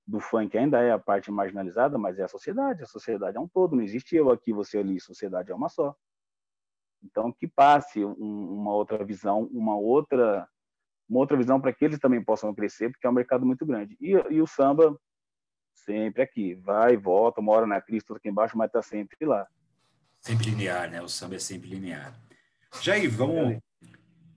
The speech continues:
Speaker 2: falar um pouquinho de Façanha. Façanha tem dois trabalhos que pra mim são formidáveis. Um, eu não sei se você já tava nele, que é o Concertos pra Churrasco. Eu acho esse disco do Façanha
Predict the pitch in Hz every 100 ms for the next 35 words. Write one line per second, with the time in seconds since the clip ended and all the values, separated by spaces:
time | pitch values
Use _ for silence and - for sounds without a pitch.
0 | _ _ 120 117 123 120 120 113 117 113
1 | 113 - - - 90 82 71 - _ _
2 | _ - 123 113 151 120 123 117 131 110
3 | 90 95 117 113 - - 101 101 104 110
4 | 113 95 92 71 71 - - - - _
5 | _ _ _ _ _ _ - - _ _
6 | 123 147 139 131 117 117 113 104 - 92
7 | 92 - 98 90 85 - _ _ _ _
8 | _ _ 90 95 101 110 110 90 87 90
9 | 87 95 - 90 82 - 80 90 - -
10 | _ _ _ _ _ _ _ _ _ _
11 | _ _ 82 92 - - 80 98 101 -
12 | 90 - 82 - 92 87 85